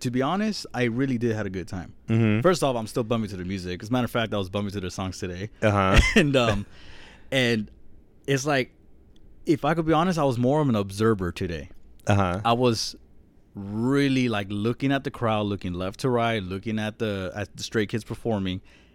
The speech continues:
Speaker 1: and 'cause they had these, like, little lights, like, these s-, s-, uh, starlights. I don't know, I'm probably saying it wrong.
Speaker 2: Uh-huh.
Speaker 1: I guess every Korean pop bands,
Speaker 2: What up,
Speaker 1: they,
Speaker 2: Starlight?
Speaker 1: they,
Speaker 2: Go ahead.
Speaker 1: they carry those, and they just, like, like, they, you know, back and forth shit, you know? And, um,
Speaker 2: <laughs> How?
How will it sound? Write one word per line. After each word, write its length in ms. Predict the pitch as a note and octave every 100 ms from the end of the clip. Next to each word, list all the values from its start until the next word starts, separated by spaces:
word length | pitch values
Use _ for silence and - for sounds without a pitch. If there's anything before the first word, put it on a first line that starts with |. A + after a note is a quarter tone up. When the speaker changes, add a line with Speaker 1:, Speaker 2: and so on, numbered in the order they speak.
| _ -
Speaker 1:
and 340 | G2+ F#2+ F2+ -
'cause 140 | G#2+ G2+
they 80 | A#2
had 220 | C3 B2+
these, 180 | A#2 G#2
like, 200 | E2 F2
little 200 | G2+ F2+
lights, 500 | E2 F2+ A2 - -
like, 220 | F2+ -
these 260 | F2+ E2 - _ - -
s-, 140 | - - -
s-, 140 | - -
uh, 120 | F2+
starlights. 560 | - F#2+ G2 G#2+ A2 -
I 80 | E2+
don't 80 | E2
know, 40 |
I'm 40 | D#2+
probably 220 | F2+ F2
saying 180 | F#2 E2+
it 60 |
wrong. 220 | E2+ F2+ - -
Speaker 2:
Uh-huh. 120 | A#2 A2
Speaker 1:
I 80 | G2
guess 160 | G2+
every 240 | A2 G#2+ G2+
Korean 380 | - F#2+ G2 F#2+
pop 240 | G#2 G2
bands, 320 | G2+ G#2 G2+
Speaker 2:
What 180 | G#2+ G#2+
up, 80 | F#2+
Speaker 1:
they, 60 |
Speaker 2:
Starlight? 440 | - G2 F#2+ F#2 - - -
Speaker 1:
they, 120 | G#2
Speaker 2:
Go 40 | A2+
ahead. 260 | A2 F2+
Speaker 1:
they 140 | G#2+ G#2
carry 320 | - A2+ A#2+
those, 300 | A#2+ A#2+ G#2+
and 100 | F#2+
they 60 | F#2
just, 200 | F#2 F2
like, 200 | F2 D2+
like, 240 | D2 D#2
they, 160 | F2 D#2 -
you 120 | G2
know, 200 | E2+ E2+ -
back 200 | A2 G#2+
and 80 |
forth 260 | - A2+ -
shit, 240 | - E2+
you 100 | C2
know? 180 | F2 F#2 - - - - - -
And, 260 | G#2 G#2 F#2+
um, 120 | F2 - -
Speaker 2:
<laughs> 220 | - -
How? 300 | C3+ C3 E3